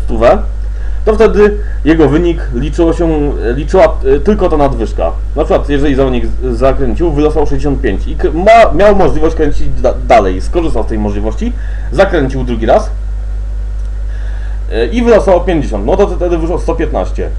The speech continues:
czyli w sumie, e, piętnaście nadwyżki, piętnaście punktów ma na koncie. Dwóch zawodników, którzy mieli najlepsze wyniki, wchodziło do finału, gdzie musieli oszacować, e, o-, ogólną cenę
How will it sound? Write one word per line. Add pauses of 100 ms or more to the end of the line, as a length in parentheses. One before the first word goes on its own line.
(380)
czyli
w
sumie, (920)
e,
piętnaście (340)
nadwyżki,
piętnaście
punktów
ma
na
koncie. (520)
Dwóch
zawodników,
którzy
mieli
najlepsze
wyniki,
wchodziło
do
finału,
gdzie
musieli
oszacować, (460)
e, (1000)
o-, (640)
ogólną
cenę